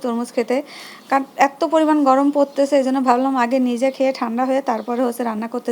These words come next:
যাই। আর আমার আজকের এই ভিডিওটা যদি তোমাদের ভালো লাগে, তাহলে প্লিজ আমার চ্যানেলটিতে সাবস্ক্রাইব করবা, like, শেয়ার, কমেন্ট, আর পাশে থাকা ছোট্ট বেল বাটন on করে দিবা, তাহলে আমি যে কোনো ভিডিও ছাড়ার সঙ্গে সঙ্গে তোমাদের মোবাইলে নোটিফিকেশন চলে যাবে। আর সবাইকে বলছি, ভিডিও দেখার শুরুতে একটা লাইক দিয়ে ভিডিওটা দেখা শুরু করবা।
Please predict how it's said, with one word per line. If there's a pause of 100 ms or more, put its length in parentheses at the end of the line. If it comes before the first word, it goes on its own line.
যাই। (720)
আর
আমার
আজকের
এই
ভিডিওটা
যদি
তোমাদের
ভালো
লাগে,
তাহলে (100)
প্লিজ (100)
আমার
চ্যানেলটিতে
সাবস্ক্রাইব
করবা, (100)
like,
শেয়ার,
কমেন্ট,
আর
পাশে
থাকা (480)
ছোট্ট
বেল
বাটন (120)
on
করে
দিবা,
তাহলে
আমি
যে
কোনো (100)
ভিডিও
ছাড়ার
সঙ্গে
সঙ্গে
তোমাদের
মোবাইলে
নোটিফিকেশন
চলে
যাবে। (720)
আর
সবাইকে
বলছি, (100)
ভিডিও
দেখার
শুরুতে
একটা (100)
লাইক
দিয়ে
ভিডিওটা
দেখা
শুরু
করবা।